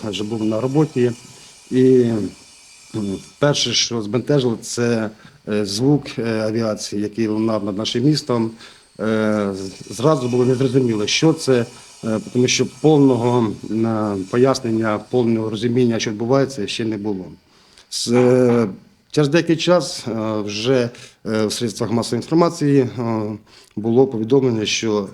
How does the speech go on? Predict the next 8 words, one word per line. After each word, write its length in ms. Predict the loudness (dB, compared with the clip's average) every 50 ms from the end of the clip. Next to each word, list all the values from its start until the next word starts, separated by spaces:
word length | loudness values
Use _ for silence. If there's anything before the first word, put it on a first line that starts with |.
| -16 -12
Росія 680 | -10 -10 -8 -8 -6 -2 0 0 2 2 2 0 -2 -6 -12 -20 -20 -18 -10 -6
напала 440 | -6 -6 -4 -2 -2 0 0 0
на 140 | -2 -2 -2
нашу 280 | -2 -2 -4 -4 -6 -8
державу. 400 | -10 -10 -10 -12 -14 -16 -16 -18 _ _ _ _ _ _ _ _ _ _ _ _ _ _ _ _ _ _ -6
Е, 240 | -2 -2 0 0 2
рішення, 460 | 2 2 2 2 0 0 0 0 0
яке, 400 | 0 0 0 0 0 0 0 0